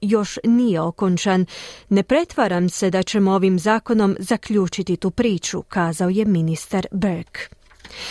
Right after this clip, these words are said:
Nekoliko potencijalnih izazivača se pojavilo u borbi za vodstvo liberala u Viktoriji,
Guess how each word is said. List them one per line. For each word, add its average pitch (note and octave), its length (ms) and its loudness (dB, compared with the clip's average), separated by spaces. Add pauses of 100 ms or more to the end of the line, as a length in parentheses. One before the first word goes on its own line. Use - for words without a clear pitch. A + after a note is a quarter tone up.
(220)
Nekoliko C#4 520 0
potencijalnih A#3 880 0
izazivača G3+ 680 0
se G3+ 160 -2
pojavilo G#3 580 2
u G3+ 40 2
borbi G#3 400 2
za G3 160 0
vodstvo G3 520 -2
liberala F3+ 640 2
u F3 80 0
Viktoriji, E3+ 760 0